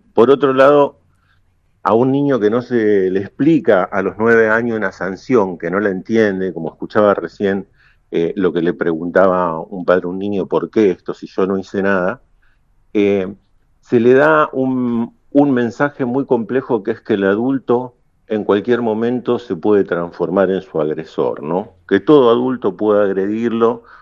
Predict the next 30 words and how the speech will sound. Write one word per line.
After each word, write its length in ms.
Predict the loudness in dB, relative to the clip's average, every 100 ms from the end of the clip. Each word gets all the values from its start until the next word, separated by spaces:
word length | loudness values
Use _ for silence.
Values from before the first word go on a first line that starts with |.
| _
puede 220 | 2 2
quitarle 560 | 2 -2 2 2 2 -2
lo 140 | -2
que 120 | -4 -4
más 200 | -6 -8
quiere, 520 | -2 2 2 0 -4 _ _ _
sin 280 | _ -8 -4
que 140 | 0
haya 280 | 0 0 -4
ningún 340 | -6 -4 -2 -2
motivo, 680 | 0 0 0 0 2 0 -2
sin 240 | -8 -6
que 100 | -8
se 160 | -8 -8
le 100 | -10
explique 420 | -12 -6 -2 2
cuál 200 | 2 2
es 120 | -2
el 100 | -8
motivo 580 | -6 -4 0 4 4 2
o 180 | -6 -2
qué 120 | -2
hizo 360 | -2 -4 -8 -2
mal. 300 | -2 -2 -10 _ _ _ _
Entonces, 360 | 0 2 0 -2 _ _ _ _ _ 0
esto 460 | 0 4 4 4 0
a 80 |
los, 280 | 0 0 -4 -8 -6 0
a 80 | 0
los, 240 | 0 -6